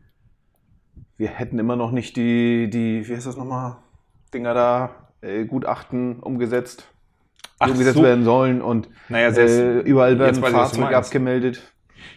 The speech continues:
Speaker 2: Nee, selbst wenn alle da wären, ähm,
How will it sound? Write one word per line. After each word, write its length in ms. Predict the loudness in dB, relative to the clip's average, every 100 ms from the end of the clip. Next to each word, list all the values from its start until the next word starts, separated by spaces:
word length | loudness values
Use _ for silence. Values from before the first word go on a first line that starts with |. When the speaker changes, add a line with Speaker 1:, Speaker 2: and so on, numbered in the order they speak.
| _
Speaker 2:
Nee, 240 | -2 0 0
selbst 320 | 0 -2 -2
wenn 340 | 0 0 -2 -2
alle 220 | 0 2
da 380 | 2 0 0 0
wären, 600 | 0 -2 -2 -4 -6 -8 -8
ähm, 520 | -8 -6 -8 -10